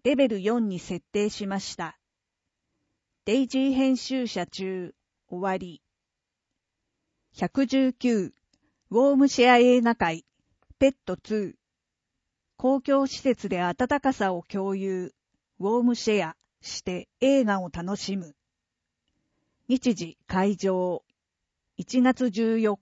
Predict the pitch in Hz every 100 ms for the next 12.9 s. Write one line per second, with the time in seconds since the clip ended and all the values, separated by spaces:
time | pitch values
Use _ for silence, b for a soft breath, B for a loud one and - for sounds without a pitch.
0 | _ 190 - - 190 - 269 262 226 185
1 | 165 _ _ _ _ _ _ 277 269 247
2 | 190 180 240 233 190 - 175 165 - 254
3 | 226 185 - 156 151 _ _ _ 240 254
4 | 233 185 - 262 226 - 226 240 240 262
5 | _ 196 185 165 175 160 - 247 254 208
6 | 180 202 214 220 214 - _ 180 160 -
7 | _ _ _ _ _ _ _ _ _ _
8 | - 196 254 262 254 254 254 - 170 156
9 | - _ _ _ _ _ _ - 180 226
10 | 254 247 247 233 233 226 - 180 165 151
11 | _ _ _ _ _ _ _ _ _ _
12 | _ _ 226 247 - 226 220 214 208